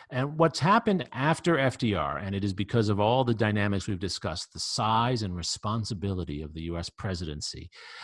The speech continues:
is that presidents get the issues chopped up to them. They get bombarded with one problem after another. And instead of making strategic,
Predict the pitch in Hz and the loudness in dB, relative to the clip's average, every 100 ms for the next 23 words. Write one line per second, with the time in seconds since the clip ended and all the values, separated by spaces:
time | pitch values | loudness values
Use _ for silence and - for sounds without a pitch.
0 | - - 110 113 104 127 127 123 139 - | -14 -6 0 2 2 2 2 4 2 2
1 | 120 107 104 107 113 - 113 107 - - | 0 0 -2 -2 -2 0 2 2 0 -8
2 | - 117 107 - 76 - - - - - | -4 0 0 -2 -8 -8 -10 -12 -12 -16
3 | - 117 101 95 107 104 107 95 85 104 | -16 -8 -6 -4 -6 -4 -4 -4 2 8
4 | 113 104 85 85 85 90 87 123 160 - | 8 8 4 -2 -4 -4 0 2 2 2
5 | 147 139 131 113 107 - 95 87 78 78 | 2 2 0 -2 -4 -4 -6 -4 -6 -8
6 | - _ - - 95 98 - 135 143 123 | -14 _ -20 -10 -6 -4 0 2 2 2
7 | 117 110 104 - - 92 - 175 170 143 | 0 0 -4 -6 -10 -10 -6 -2 0 0
8 | 160 | -4